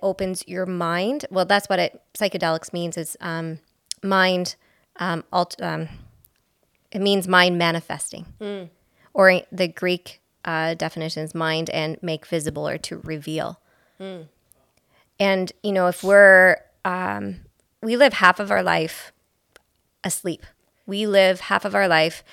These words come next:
Speaker 1: in the monotonous, um, default mode network of operations. So we're just,
Speaker 2: Mm-hmm.
Speaker 1: we're, we don't have to think, we're just doing.
Speaker 2: Mm-hmm.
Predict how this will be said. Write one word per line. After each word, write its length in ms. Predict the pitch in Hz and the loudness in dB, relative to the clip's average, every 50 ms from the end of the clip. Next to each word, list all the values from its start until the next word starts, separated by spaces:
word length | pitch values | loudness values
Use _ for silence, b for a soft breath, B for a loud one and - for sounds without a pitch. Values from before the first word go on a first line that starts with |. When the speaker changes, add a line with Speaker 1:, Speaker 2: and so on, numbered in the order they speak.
| b b b b _ - | b b b b _ -2
Speaker 1:
in 420 | 185 185 180 170 175 170 170 - - - | 0 0 2 0 0 -2 -4 -6 -8 -12
the 280 | 180 - 175 175 175 | -10 -6 -4 -4 -2
monotonous, 1000 | 170 170 175 180 175 175 170 - - - 185 180 175 175 170 170 170 - - B B B B B B B _ | -2 -2 -2 0 2 2 2 2 2 0 0 2 2 2 2 0 -2 -4 -8 B B B B B B B _
um, 240 | - 180 165 165 175 | -4 -2 -2 -2 -2
default 440 | 165 - 190 185 175 - 185 175 - | -4 -4 -4 -4 0 2 2 2 4
mode 200 | - 170 175 175 | 2 2 0 0
network 460 | 175 170 170 - - 170 170 170 - | 0 -2 -2 -4 -4 -4 -4 -6 -6
of 180 | 175 170 175 - | -6 -6 -4 -4
operations. 760 | - - 170 - - 170 170 165 160 - - - - - - | -4 -4 -4 -2 -2 -2 -2 -2 -4 -4 -6 -6 -8 -8 -10
So 240 | - - - 175 170 | -8 -6 -4 -4 -4
we're 140 | 170 170 180 | -4 -4 -4
just, 300 | 190 180 190 190 185 170 | -4 -4 -4 -4 -6 -8
Speaker 2:
Mm-hmm. 80 | - - | -6 -4
Speaker 1:
we're, 320 | 180 175 175 175 175 170 | -2 0 0 0 -2 -2
we 120 | - 185 | -4 -2
don't 120 | 180 190 190 | 0 0 0
have 80 | 190 190 | 0 -2
to 60 | - | -4
think, 280 | 196 - 190 175 170 - | -4 -4 -2 -4 -2 -4
we're 120 | - 170 165 | -6 -6 -6
just 240 | - 175 165 - - | -6 -8 -8 -6 -6
doing. 300 | 180 - - - 202 - - - - | -8 -8 -8 -10 -14 -16 -20 -20 -18
Speaker 2:
Mm-hmm. 240 | 208 180 190 196 185 | -16 -16 -14 -16 -16